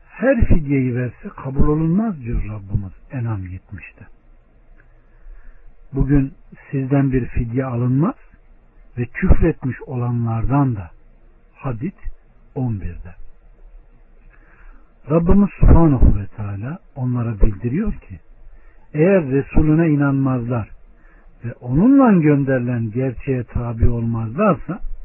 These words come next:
kıyamet gününde üzerinde bulundukları hal ile Allah'a gelirlerse, bu onlara hiçbir fayda vermez. Çünkü o gün hiçbir yakının yakınlığı, hiçbir makam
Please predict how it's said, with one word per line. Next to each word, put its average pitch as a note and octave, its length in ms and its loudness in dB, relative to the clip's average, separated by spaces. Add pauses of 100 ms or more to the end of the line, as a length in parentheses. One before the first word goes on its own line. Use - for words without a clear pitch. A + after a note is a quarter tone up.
(440)
kıyamet C#3 600 0
gününde A#2+ 460 -6 (640)
üzerinde C#3 600 0
bulundukları A#2+ 640 -2
hal D3+ 360 -4
ile C3+ 240 -4 (200)
Allah'a B2 460 -6
gelirlerse, A2+ 840 -4 (600)
bu - 60 4
onlara A2 460 -2
hiçbir - 400 -2
fayda G#2 300 -2
vermez. F#2 420 -18 (920)
Çünkü E3 360 -4
o B2 160 2
gün C3+ 200 -4 (540)
hiçbir F3 380 -2
yakının C3 520 -2
yakınlığı, A#2+ 640 -6 (600)
hiçbir - 480 -2
makam D3 520 -2